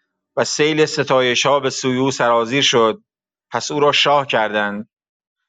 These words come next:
نخستین خواسته دیاکو آن بود که اقامتگاهی در خور این لقب برایش بسازند و دستی نگهبان برایش فراهم آورند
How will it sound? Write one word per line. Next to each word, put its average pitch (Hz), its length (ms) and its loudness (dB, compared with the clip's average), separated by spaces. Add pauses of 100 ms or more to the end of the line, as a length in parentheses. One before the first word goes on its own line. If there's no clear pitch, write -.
(160)
نخستین 139 460 -2
خواسته 147 540 0
دیاکو 143 440 0
آن 160 360 2
بود 139 260 0 (340)
که 147 160 0
اقامتگاهی 139 840 2
در 131 200 2
خور 151 260 0
این 147 300 -4 (320)
لقب 131 440 0
برایش 135 440 0
بسازند 131 760 0
و 120 60 -2
دستی 139 500 -2
نگهبان 131 600 0
برایش 131 460 0
فراهم 127 420 2
آورند 127 640 0